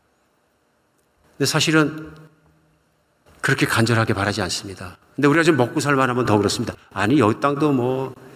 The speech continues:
먹고 살만 하고 놀만 하고 즐길만 하고 건강만 해주고 재정만 좀 받침된다면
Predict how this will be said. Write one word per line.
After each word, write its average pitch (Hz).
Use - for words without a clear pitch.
먹고 117
살만 127
하고 120
놀만 120
하고 120
즐길만 117
하고 110
건강만 123
해주고 117
재정만 113
좀 110
받침된다면 104